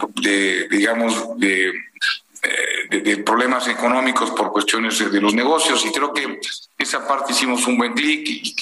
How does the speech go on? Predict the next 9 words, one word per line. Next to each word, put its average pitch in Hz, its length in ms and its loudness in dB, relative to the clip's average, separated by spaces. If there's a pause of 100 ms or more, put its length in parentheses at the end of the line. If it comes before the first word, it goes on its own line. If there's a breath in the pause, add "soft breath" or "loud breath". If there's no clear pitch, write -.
y - 20 0
la 135 160 2
verdad 175 220 2
es 214 80 -2
que, - 100 0 (540 loud breath)
bueno, - 240 -2 (520)
yo 147 160 0
lo 151 100 2
sentí 143 840 -2